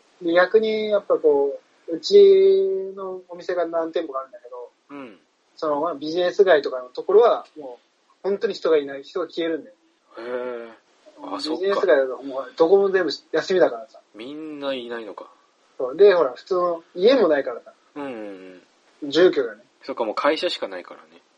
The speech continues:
Speaker 1: そうそうそうそう。それだと本当に人がもう消えるって言ってた。
Speaker 2: ああ、誰もそこに用がないのか。
Speaker 1: <laughs> そうそうそう。
Speaker 2: ああ、すげえな。
Speaker 1: うん、みたいなところもあるし。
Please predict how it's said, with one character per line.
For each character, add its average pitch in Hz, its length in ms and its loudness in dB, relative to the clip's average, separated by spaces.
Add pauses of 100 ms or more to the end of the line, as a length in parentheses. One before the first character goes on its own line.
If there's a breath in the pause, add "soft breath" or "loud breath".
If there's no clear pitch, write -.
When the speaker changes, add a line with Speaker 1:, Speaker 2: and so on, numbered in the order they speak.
Speaker 1:
そ - 160 -4
う 143 40 -2
そ 139 160 -8
う 120 40 -12
そ - 160 -18
う - 20 -18
そ - 160 -14
う。 - 40 -14 (800 soft breath)
そ 190 60 0
れ 185 60 4
だ 180 60 4
と - 80 -4
本 175 140 -8
当 - 100 2
に - 60 -6
人 196 160 4
が 185 140 4
も 170 120 0
う 143 60 -2
消 165 280 -2
え 165 60 2
る 165 60 -2
っ - 20 -14
て - 120 -18 (100)
言 - 80 -12
っ - 20 -20
て 113 60 -18
た。 - 0 -
Speaker 2:
あ 117 340 -8
あ、 - 80 -14
誰 123 200 -2
も 160 100 -2
そ 156 140 -8
こ 175 100 -4
に 160 120 -4
用 165 140 6
が 147 100 0
な 123 120 -6
い 127 40 -8
の 104 80 -6
か。 - 120 -4 (300)
Speaker 1:
<laughs> 196 300 -12
そ 165 120 2
う 139 60 -2
そ 147 120 -4
う 131 40 -4
そ 131 140 -12
う。 120 60 -18 (540)
Speaker 2:
あ 185 760 -14
あ、 - 20 -20 (360)
す 123 360 -10
げ 170 240 -4
え 156 40 -10
な。 90 300 -10 (840 loud breath)
Speaker 1:
う 131 200 -6
ん、 135 80 -10
み 147 60 -8
た 165 100 -2
い - 20 0
な 139 120 -2
と 139 240 -6
こ 165 120 4
ろ 156 80 -2
も 135 100 -6
あ 120 60 -10
る 117 80 -16
し。 - 160 -18